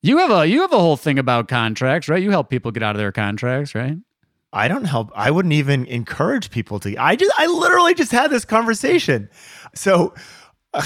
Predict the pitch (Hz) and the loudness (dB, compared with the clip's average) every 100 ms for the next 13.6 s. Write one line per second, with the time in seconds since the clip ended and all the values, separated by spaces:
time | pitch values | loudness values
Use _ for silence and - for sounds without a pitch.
0 | - - - - _ _ _ - 143 147 | -8 -14 -20 -20 _ _ _ 0 2 4
1 | 151 170 262 - 190 196 - 139 135 123 | 2 2 -2 0 -2 -2 0 -2 -2 -6
2 | 98 123 151 156 - 131 131 123 113 - | 0 0 2 -4 0 2 2 2 -2 -2
3 | 110 90 82 - - _ _ _ - - | -2 -2 -6 -12 -18 _ _ _ -14 -4
4 | 123 131 170 175 151 156 - 135 113 113 | 0 0 0 2 2 2 -2 -2 0 0
5 | 127 110 98 92 117 156 - 101 87 80 | -2 -4 -8 -8 -8 -8 -4 -6 -4 -8
6 | 90 117 - 113 113 120 117 - 104 101 | -8 -10 -8 -4 -2 -2 -2 -4 -8 -4
7 | 101 117 135 101 101 110 - 127 - 196 | -4 -6 -8 -6 -4 -4 -4 -6 -4 -6
8 | 247 110 90 - - - - 104 107 107 | -4 -8 -10 -12 -16 -16 -14 -8 -6 -4
9 | 113 104 110 135 131 127 123 - - - | -4 -2 2 4 4 2 0 -4 -20 -20
10 | - - - 160 - 170 233 156 117 113 | -6 -6 -2 -4 -2 -2 0 -2 -2 -4
11 | 117 110 - 135 131 120 110 110 - 110 | -6 -8 -4 -4 -2 -2 -4 -6 -6 -10
12 | - 165 131 107 - 110 113 104 143 139 | -4 -2 -2 -6 -8 -8 -8 -8 -6 -4
13 | 104 - 107 107 101 | -6 -6 -4 0 -2